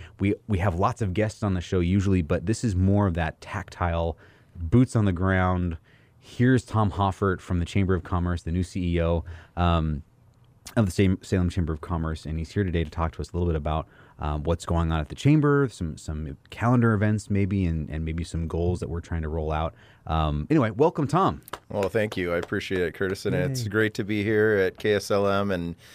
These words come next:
Speaker 2: indeed, your radio station has been a member for the Salem Chamber for a lot of years, and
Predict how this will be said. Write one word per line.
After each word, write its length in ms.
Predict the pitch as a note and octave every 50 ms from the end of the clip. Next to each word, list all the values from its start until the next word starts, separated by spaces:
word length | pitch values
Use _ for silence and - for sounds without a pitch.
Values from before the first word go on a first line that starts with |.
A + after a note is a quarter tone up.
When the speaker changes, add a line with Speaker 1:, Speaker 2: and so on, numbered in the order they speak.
| - - _ _
Speaker 2:
indeed, 440 | A2 A2+ G2+ A#2+ B2 A2 G2 F#2+ F#2
your 440 | F#2 G2 G#2 G#2+ G#2+ G#2+ G#2+ G#2+ G2+
radio 340 | G2 G#2 G#2+ G2+ G#2 G#2
station 360 | - - - G2 F#2 - G#2 G2
has 140 | F#2 -
been 180 | - G2+ G2 F#2
a 80 | F#2 F2+
member 300 | F#2+ F#2 F#2 F2+ F2 E2+
for 260 | - - F#2+ F#2 D#2+
the 180 | G2 F#2 G2
Salem 340 | F2+ - G2+ F#2+ F#2 F#2 F2
Chamber 260 | - G#2 F#2 E2+ E2+
for 160 | - - F#2 F2+
a 60 | F2+
lot 180 | F2+ F2 E2+
of 60 | F2 F2
years, 300 | F2 F#2 A2 - - -
and 260 | F2+ F2+ F2+ F2